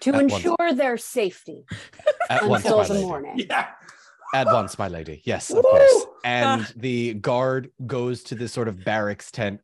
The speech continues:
Speaker 2: grabs three of the elves, and you now, Halloweth, you have no idea,
Speaker 1: We were
Speaker 2: have
Speaker 1: having a nice party, everyone. We were having a nice time.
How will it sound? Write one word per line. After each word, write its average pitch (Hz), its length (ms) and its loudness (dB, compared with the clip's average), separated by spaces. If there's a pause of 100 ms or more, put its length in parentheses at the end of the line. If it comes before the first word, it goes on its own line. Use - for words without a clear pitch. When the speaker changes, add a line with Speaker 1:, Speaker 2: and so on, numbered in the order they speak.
Speaker 2:
grabs 113 420 -6
three 104 220 -8
of 92 100 -8
the 98 160 -12
elves, 90 460 -8 (320)
and 98 520 -6
you 98 240 -8
now, 95 520 -6 (280)
Halloweth, 101 360 -4
you 101 180 -4
have 87 100 -8
no 85 140 -8
idea, 78 280 -10 (180)
Speaker 1:
We 320 200 4
were 381 120 4
Speaker 2:
have 392 100 2 (100)
Speaker 1:
having 415 140 4
a 415 60 4
nice 392 240 -2
party, 208 340 -2
everyone. 165 420 -8
We 165 80 -12
were 160 80 -12
having 214 440 -4
a - 20 -2
nice 214 260 -4
time. 175 640 -8